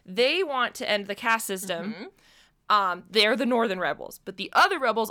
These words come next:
Speaker 1: also wanna destroy the monarchy and keep people in the lower castes.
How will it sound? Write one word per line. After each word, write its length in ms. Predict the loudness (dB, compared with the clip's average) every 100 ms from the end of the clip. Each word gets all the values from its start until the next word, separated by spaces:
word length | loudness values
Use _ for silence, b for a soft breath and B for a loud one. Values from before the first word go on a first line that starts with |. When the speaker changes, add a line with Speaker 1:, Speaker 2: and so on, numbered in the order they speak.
| 0
Speaker 1:
also 280 | 0 0
wanna 220 | -2 -2 -2
destroy 400 | -6 -4 -2 -2
the 80 |
monarchy 720 | -2 0 2 0 -4 -8 -8 -6
and 200 | -6 -8
keep 240 | -10 -10
people 360 | -10 -10 -6 -6
in 100 | -6
the 80 | -6
lower 260 | -4 -6
castes. 640 | -6 -6 -6 -12 -16 -16